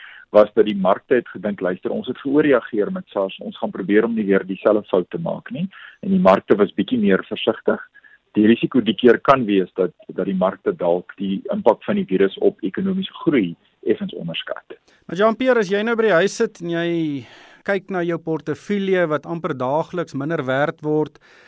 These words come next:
Speaker 2: en daar is, die virus is nie eers in Suid-Afrika nie, moet jy enige iets doen om te kyk of jy nie dalk jou kapitaal moet beskerm nie?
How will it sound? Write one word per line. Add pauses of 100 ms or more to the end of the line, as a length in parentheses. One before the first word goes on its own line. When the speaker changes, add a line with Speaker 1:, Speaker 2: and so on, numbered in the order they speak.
(260)
Speaker 2:
en (280)
daar
is,
die
virus
is
nie
eers
in
Suid-Afrika
nie, (240)
moet
jy
enige
iets
doen
om
te
kyk
of
jy
nie
dalk
jou
kapitaal
moet
beskerm
nie?